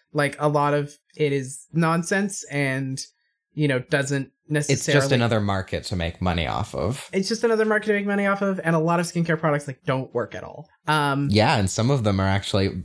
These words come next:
Speaker 2: really bad for you. Like, not
Speaker 1: Yes.
Speaker 2: just do nothing, but, like, actively cause you to think you need more of them because they are harming
Speaker 1: Yeah.
Speaker 2: you.
Speaker 1: But for,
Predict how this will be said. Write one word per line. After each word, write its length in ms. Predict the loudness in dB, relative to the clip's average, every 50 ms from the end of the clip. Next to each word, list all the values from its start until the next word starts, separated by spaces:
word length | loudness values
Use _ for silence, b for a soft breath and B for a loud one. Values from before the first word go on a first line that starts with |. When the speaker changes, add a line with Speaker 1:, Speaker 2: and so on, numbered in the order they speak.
| -10 -12 -2
Speaker 2:
really 260 | 0 2 2 4 2 2
bad 360 | 0 0 2 2 0 0 -2
for 180 | -4 -2 0
you. 340 | 0 0 2 2 2 0 0 0
Like, 300 | 0 0 0 0 -4 -12 -6 -2
not 100 | 2 4
Speaker 1:
Yes. 280 | 6 6 4 4 4 2
Speaker 2:
just 200 | 2 0 2 0
do 140 | 2 2 4
nothing, 520 | 4 2 2 0 0 0 0 2 0 0
but, 220 | 0 0 0 0 0
like, 180 | -2 -2 -2
actively 760 | -2 -2 0 0 0 -2 0 0 0 0 0 0 0 0 0
cause 540 | 0 -4 -2 0 2 2 2 2 0 0 0
you 180 | 2 2 2
to 420 | 0 0 0 2 2 4 2 2 0 B B B B -12
think 480 | -12 -2 0 2 2 2 0 0 0
you 200 | 2 2 4 4
need 260 | 2 2 2 2 2
more 280 | 2 2 2 2 2 2
of 180 | 0 0 0 0
them 200 | 0 0 0 0
because 420 | 0 -2 -2 0 -2 -2 0 0
they 120 | 0 2
are 140 | 2 2 0
harming 460 | 0 0 0 0 2 2 2 0 0
Speaker 1:
Yeah. 80 | -2 -2 -2 -2 -2
Speaker 2:
you. 160 | -4 -4 -6 -10 _ _ _ _
Speaker 1:
But 280 | -2 0 0 -2 -2
for, 480 | 0 2 2 2 2 0 0 -2 -4 -8